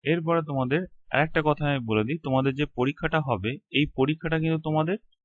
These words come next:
একশো কুড়ি মিনিটের পরীক্ষা, কম্পিউটার বেসড পরীক্ষা হবে, সিবিটি টেস্ট হবে, একশো নম্বরের পরীক্ষা। আর তোমাদের এখানে কিন্তু একটা জিনিস তোমরা মনে রাখবে যে তোমাদের এখানে বলেছে প্রতিটা কোশ্চেন এক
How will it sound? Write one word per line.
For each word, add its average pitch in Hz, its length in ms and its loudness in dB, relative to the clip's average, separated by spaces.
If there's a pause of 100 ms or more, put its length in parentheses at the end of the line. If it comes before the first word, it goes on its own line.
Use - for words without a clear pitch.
(360)
একশো 160 360 0
কুড়ি 151 320 2
মিনিটের 139 360 2
পরীক্ষা, 107 520 -2
কম্পিউটার 135 500 2
বেসড 113 340 0
পরীক্ষা 110 300 0
হবে, 120 260 0
সিবিটি 120 520 0
টেস্ট 113 220 -2
হবে, 127 220 -2 (140)
একশো - 360 0
নম্বরের 139 400 0
পরীক্ষা। 131 440 -4 (1080)
আর 104 300 6 (400)
তোমাদের 156 520 2 (760)
এখানে 160 340 0
কিন্তু 165 340 0
একটা - 340 -2
জিনিস 143 240 0
তোমরা 151 220 0
মনে 127 260 -2
রাখবে 127 340 0
যে 156 120 -2
তোমাদের 131 300 0
এখানে 147 200 0
বলেছে 151 260 0
প্রতিটা 151 560 -2
কোশ্চেন 160 500 -2
এক - 280 0